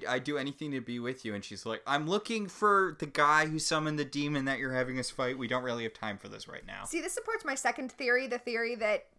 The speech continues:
Speaker 2: he arranged all of this because of Piper, and that th-, this had to do with his charge of Piper. Except before I was thinking he did it to save P three. Now I'm thinking he did it just so he would have an excuse to chat with Piper.
Speaker 1: You know, you can just talk to Piper, right?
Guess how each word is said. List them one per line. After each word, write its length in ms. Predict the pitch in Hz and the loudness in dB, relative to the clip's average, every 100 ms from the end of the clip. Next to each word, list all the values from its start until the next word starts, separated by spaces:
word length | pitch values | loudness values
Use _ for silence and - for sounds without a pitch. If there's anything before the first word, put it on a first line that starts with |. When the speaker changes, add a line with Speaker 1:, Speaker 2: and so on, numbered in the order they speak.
| _ | _
Speaker 2:
he 300 | - 269 262 | -14 -4 0
arranged 420 | 233 208 226 254 - | 2 0 -2 -6 0
all 220 | 214 220 | 2 2
of 160 | 226 | 2
this 380 | 220 226 240 - - 214 | 2 2 2 -6 -10 -16
because 600 | 240 - - 226 214 240 | -16 -12 -2 0 2 4
of 200 | 226 - | 2 0
Piper, 640 | 240 214 - 277 285 330 _ _ _ _ - | -4 -4 4 8 8 6 _ _ _ _ -4
and 120 | 254 233 | -2 -2
that 180 | - | -6
th-, 100 | - 202 - - | -14 -20 -6 2
this 180 | 226 | 2
had 180 | 226 220 | 4 2
to 40 | 220 | 0
do 140 | 240 | -4
with 100 | 214 | -2
his 180 | 247 202 | -2 -4
charge 320 | - 226 202 | 0 2 2
of 140 | 208 - | -2 -6
Piper. 440 | 185 208 277 302 - - - | -6 0 2 2 -4 -12 -6
Except 300 | 254 285 214 | -4 -2 -4
before 240 | - 427 | -4 2
I 160 | 480 403 | 4 4
was 100 | 320 | 2
thinking 320 | 269 254 262 | -8 -8 -8
he 100 | 269 | -6
did 140 | 247 | -6
it 80 | 208 | -6
to 100 | - | -8
save 380 | 269 262 269 262 | -6 -2 -2 -6
P 160 | - 247 | -12 -14
three. 460 | - 220 226 381 440 - _ | -6 -4 -2 -2 -6 -12 _
Now 140 | 254 302 | 2 4
I'm 220 | 554 508 | 4 0
thinking 280 | 440 339 339 | -4 -6 -8
he 80 | 285 | -4
did 140 | 277 | -4
it 40 | |
just 140 | 262 285 | -4 -8
so 80 | 320 | -6
he 60 | |
would 80 | 277 | -6
have 160 | 285 262 | -4 -6
an 40 | |
excuse 400 | 233 - 277 294 | -6 -10 -10 -10
to 100 | - | -10
chat 320 | 220 - 277 226 | -8 2 2 2
with 120 | 233 | -8
Piper. 540 | 294 359 - - - _ _ _ _ _ _ _ _ _ _ _ - | -6 -6 -4 -8 -8 _ _ _ _ _ _ _ _ _ _ _ -4
Speaker 1:
You 120 | 196 | 0
know, 120 | 247 | 2
you 120 | 220 | 2
can 160 | 214 247 | 0 -4
just 260 | 226 220 - | -2 -4 -4
talk 360 | - 190 190 | 0 0 0
to 100 | - | 0
Piper, 540 | - - 160 151 104 101 | -2 2 0 2 -2 0
right? 420 | 104 110 131 | 0 0 0